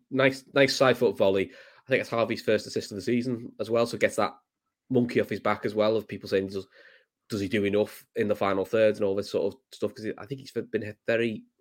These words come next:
overly criticised at times this season. Um, really nice finish. Uh, it also takes away from the fact that people just think all Darwin does is heads it in, like an Andy Carroll style, which he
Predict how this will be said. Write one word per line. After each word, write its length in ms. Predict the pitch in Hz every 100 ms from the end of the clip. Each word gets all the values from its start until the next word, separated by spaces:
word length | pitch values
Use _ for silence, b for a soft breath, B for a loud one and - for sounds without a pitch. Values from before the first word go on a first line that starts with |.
| _ -
overly 340 | 113 107 98
criticised 500 | - 104 - 98 85
at 60 | -
times 280 | 85 85 82
this 120 | -
season. 260 | 90 107 - B B B B -
Um, 480 | 120 120 120 - - -
really 220 | 139 180
nice 180 | 98 -
finish. 380 | 127 135 - - -
Uh, 200 | 120 113 - B B -
it 20 |
also 220 | 269 269
takes 160 | 190 -
away 140 | 135
from 80 | 120
the 80 | 110
fact 160 | 110
that 100 | 113
people 180 | - 107
just 140 | 98
think 160 | 104 101
all 160 | 110 107
Darwin 320 | 104 95 92
does 140 | 90
is 80 | 87
heads 160 | 90 -
it 80 |
in, 280 | 104 107 87 - -
like 160 | 90
an 80 | 95
Andy 180 | 92 90
Carroll 280 | 104 101 101
style, 240 | 95 85
which 140 | -
he 180 | 113 104